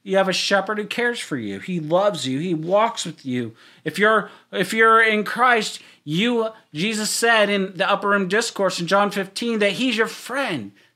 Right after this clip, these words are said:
That you're no longer his enemy, you're his friend. He's taking you, as Paul said in Colossians one, from the kingdom of darkness to the kingdom of the Lord Jesus.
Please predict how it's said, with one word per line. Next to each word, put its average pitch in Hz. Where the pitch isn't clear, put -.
That 185
you're 254
no 247
longer 226
his 180
enemy, 262
you're 208
his 220
friend. 196
He's 233
taking 285
you, 208
as 208
Paul 277
said 185
in 185
Colossians 208
one, 226
from 208
the 214
kingdom 277
of 185
darkness 220
to 226
the 208
kingdom 262
of 233
the 214
Lord 208
Jesus. 156